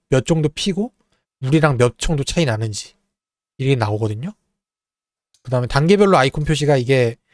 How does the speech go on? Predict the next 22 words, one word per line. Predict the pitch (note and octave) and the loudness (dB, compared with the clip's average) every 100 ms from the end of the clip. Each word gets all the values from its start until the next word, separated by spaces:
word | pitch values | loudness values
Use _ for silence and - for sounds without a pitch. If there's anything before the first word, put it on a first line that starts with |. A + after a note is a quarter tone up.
| _ _ _ | _ _ _
십 | - - | -10 -2
티어가 | - - F3 | 2 4 4
몇 | B2+ - | 0 0
대고 | D3+ C3+ | 0 2
뭐 | A#2 A#2 A2 - - | 0 -2 -2 -10 -8
이거 | B2+ | -2
육 | B2+ B2 A#2+ | -2 -2 -4
티어인데 | - C#3+ B2 A#2 | -2 -2 0 -2
육 | A2+ | -4
티어, | - F3 | 0 2
오 | B2+ | 2
티어, | B2+ C#3+ | 0 -2
사 | - | -2
티어가 | - C#3 C3 | -4 -2 -2
몇 | A2 - | -2 -2
대씩인지가 | E3 D#3+ D3 A#2+ A#2+ C3+ D3+ - | 0 0 -2 -2 0 0 0 -6
딱딱 | G3+ - - | -6 -6 -8
눈에 | B2 | -8
보이죠? | B2 A#2 A2 - - _ _ _ | -6 -6 -6 -8 -16 _ _ _
그래서 | A#2 A#2+ | -6 -4
이것도 | A#2+ - | -4 -6
추천드립니다. | - - F3 C3+ B2 A2 A#2+ | -8 -4 -2 -2 -4 -6 -8